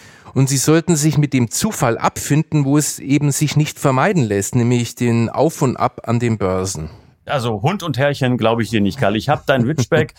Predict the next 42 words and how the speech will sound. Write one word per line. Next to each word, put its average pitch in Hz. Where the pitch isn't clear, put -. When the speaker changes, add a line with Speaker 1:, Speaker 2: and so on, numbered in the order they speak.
Speaker 2:
<laughs> -
deinen 131
Quentin 156
kennengelernt. 135
Der 139
ist -
so 190
wild 151
und 165
der -
ist -
so -
viel 233
hin 190
und 180
her 185
gelaufen. 117
Da 147
gibt 143
es 214
keine 135
Übereinstimmung 131
mit 123
den 127
Fußspuren, 120
weil 147
so 180
wild 170
kannst 151
du 120
Speaker 1:
Doch, 123
Speaker 2:
nicht 170
sein, 208
Speaker 1:
doch, 175
Speaker 2:
Karl. 95
Speaker 1:
doch. 202
Wenn 117
ich 180
eine 147
Richtung 156
aufnehme, 143
dann 123